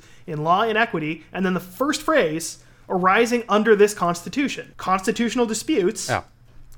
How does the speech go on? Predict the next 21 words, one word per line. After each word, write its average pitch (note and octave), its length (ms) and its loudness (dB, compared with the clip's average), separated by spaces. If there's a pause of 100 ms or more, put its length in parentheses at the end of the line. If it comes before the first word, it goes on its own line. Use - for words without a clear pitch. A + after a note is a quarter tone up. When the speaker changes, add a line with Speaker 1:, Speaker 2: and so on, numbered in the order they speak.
Speaker 2:
All D#3+ 120 6
Speaker 1:
are F3+ 180 10
Speaker 2:
American F3 460 2
law G#2 400 0 (400)
is B2 180 -2
under D3+ 320 4
the A#2 80 -4
Constitution. A2 720 -6
The G#2 60 -20
Constitution D3+ 680 -4
is A#2+ 140 -4
the C3+ 200 -14
authorizing C3+ 840 0
statute G#2+ 840 -6 (200)
for A2 260 -4
Speaker 1:
Yeah. A2 200 -2
Speaker 2:
all B2+ 320 0
laws G#2 440 0 (180)
under F#3 220 -2
the F#2 100 -8
Constitution. G2 720 -12